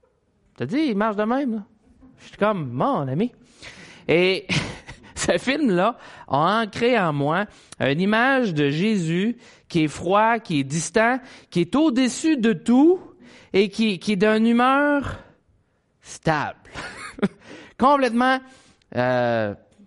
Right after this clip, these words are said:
déconnecté de la réalité. Comme si Jésus n'était pas vraiment humain. Comme si,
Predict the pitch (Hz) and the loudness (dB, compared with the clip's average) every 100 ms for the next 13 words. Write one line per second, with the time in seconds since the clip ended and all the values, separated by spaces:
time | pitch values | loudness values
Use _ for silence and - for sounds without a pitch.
0 | _ _ _ _ - 156 294 349 247 370 | _ _ _ _ -6 -4 0 0 0 -2
1 | 254 135 127 110 95 - - _ _ _ | -2 -2 -2 -6 -8 -12 -16 _ _ _
2 | - _ 254 403 - 196 147 135 147 277 | -20 _ -4 -2 -2 -2 0 -2 -2 -2
3 | 208 139 202 160 143 143 160 147 117 120 | -4 -4 -6 -4 -4 -2 0 0 -2 -6
4 | 139 _ - _ - 233 294 - - 185 | -12 _ -20 _ -2 0 0 -4 -6 -2
5 | 202 220 | -2 -4